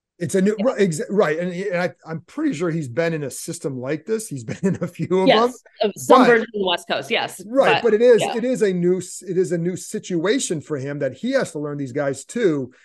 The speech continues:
Speaker 1: But that's why I wonder, it'll, it'll be interesting to see how they handle it.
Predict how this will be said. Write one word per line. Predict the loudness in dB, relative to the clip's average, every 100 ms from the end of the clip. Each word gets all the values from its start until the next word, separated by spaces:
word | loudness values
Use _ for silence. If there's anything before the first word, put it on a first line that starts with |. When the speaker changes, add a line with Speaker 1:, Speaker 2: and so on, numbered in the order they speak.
| _ _
Speaker 1:
But | 0
that's | 2 2
why | 2
I |
wonder, | 2 2 2 2
it'll, | 2 0 0
it'll | 0 -2
be | -2
interesting | -4 -8 -10 -10
to |
see | -6 -4
how | -2
they | -4 -6
handle | -4 -2 -2
it. | -4